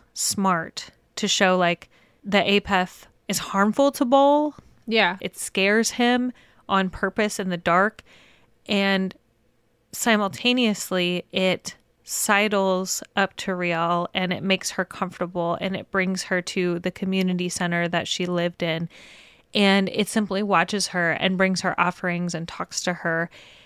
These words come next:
Speaker 1: and whispers kind of sweet nothings in her ear to try and convince her to hurt Bol.
Speaker 2: Yeah.
Speaker 1: And to Bol,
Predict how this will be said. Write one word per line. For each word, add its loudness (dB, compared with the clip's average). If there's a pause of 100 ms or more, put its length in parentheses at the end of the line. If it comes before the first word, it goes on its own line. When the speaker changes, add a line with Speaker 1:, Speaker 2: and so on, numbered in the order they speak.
(380)
Speaker 1:
and 6
whispers 4
kind -2
of -2
sweet 0
nothings 2
in 2
her -2
ear 2
to 4
try 0
and 2
convince -4
her -2
to -2
hurt -4
Bol. 4 (260)
Speaker 2:
Yeah. 2 (420)
Speaker 1:
And 2
to -2
Bol, 6